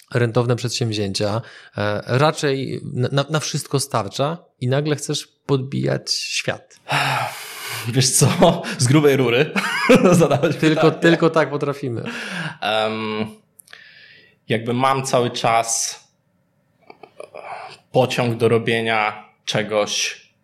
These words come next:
Speaker 2: większego, czegoś więcej. Jakby mój obecny biznes jest mega satysfakcjonujący, to jest coś, co kocham robić, ale to z góry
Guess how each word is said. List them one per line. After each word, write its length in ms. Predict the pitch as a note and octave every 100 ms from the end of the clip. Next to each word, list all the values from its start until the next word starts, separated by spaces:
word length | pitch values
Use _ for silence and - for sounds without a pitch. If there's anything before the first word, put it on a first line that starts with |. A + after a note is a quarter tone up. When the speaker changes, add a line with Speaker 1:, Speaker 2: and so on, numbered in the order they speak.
| _ _ _ _ _ _ _ _ _ _ -
Speaker 2:
większego, 800 | A#2 A#2 - A2+ G#2+ A#2+ D#3+ -
czegoś 440 | - G#2+ G#2 - A#2
więcej. 640 | A#2 G#2 G#2+ - A#2+ D3 - -
Jakby 260 | A2 G#2+
mój 260 | A2+ A2+ A2
obecny 460 | A2+ A2+ A2 - A2+
biznes 640 | A2+ G#2+ A2 G#2+ G2 - - - -
jest 240 | A2+ - B2+
mega 260 | B2 A2+
satysfakcjonujący, 960 | A2+ A2+ - A2+ - A#2 A2 G#2+ - C3+
to 120 | A#2
jest 240 | G#2+ -
coś, 180 | - G#2+
co 640 | - - - A2 G#2 G2+ - - -
kocham 360 | A#2+ - A#2
robić, 520 | A2 G#2+ D#3+ F#3+ - _ _ _ _
ale 480 | - A2+ B2 A#2+ - - _ _ _ _ _
to 140 | B2+
z 80 | A2+
góry 600 | - B2+ B2 D3+ G#3+ -